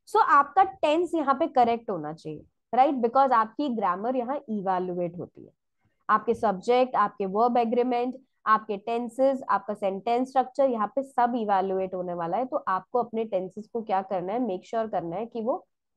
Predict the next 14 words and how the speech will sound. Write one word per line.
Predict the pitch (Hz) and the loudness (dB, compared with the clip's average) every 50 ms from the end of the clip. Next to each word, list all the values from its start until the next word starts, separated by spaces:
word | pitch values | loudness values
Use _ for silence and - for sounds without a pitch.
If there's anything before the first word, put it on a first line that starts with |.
| _ _ - | _ _ 2
करेक्ट | 269 233 190 170 165 170 - - | 2 2 2 0 -4 -6 -12 -14
हो। | 117 - _ _ _ _ _ _ _ _ _ _ _ - | -14 -14 _ _ _ _ _ _ _ _ _ _ _ 0
ये | 240 262 302 349 | 2 4 4 4
ध्यान | 339 311 294 285 285 285 262 | 4 4 4 4 4 4 4
रखो | 247 233 247 285 269 | 2 2 2 -2 -2
कि | 269 320 | -2 -2
क्वेश्चन | - 269 226 220 220 - 277 302 | 0 0 0 0 -2 -4 -6 -6
किस | 302 - _ - 359 370 - - | -6 -6 _ -2 -2 -2 0 2
फॉर्म | 311 247 208 214 | 2 2 2 2
में | 208 202 | -2 -6
पूछा | 202 190 185 175 - 190 180 | -4 -6 -8 -6 -6 -6 -6
जा | 180 170 139 | -4 -4 -4
रहा | 143 156 | -4 -6
है, | 165 | -4